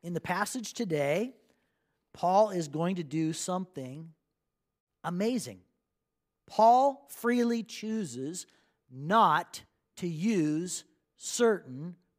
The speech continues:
rights. That, that's right. That's what's gonna happen in the passage today. We're gonna read it in just a moment. Paul's gonna do something amazing. He's gonna say,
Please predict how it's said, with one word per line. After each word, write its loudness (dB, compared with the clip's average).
rights. -8
That, -4
that's 0
right. 4
That's 0
what's 0
gonna 4
happen 4
in 2
the 2
passage 2
today. 4
We're 2
gonna 2
read 2
it -6
in 0
just 2
a 2
moment. 4
Paul's 6
gonna 0
do 4
something 0
amazing. 4
He's 2
gonna 2
say, 4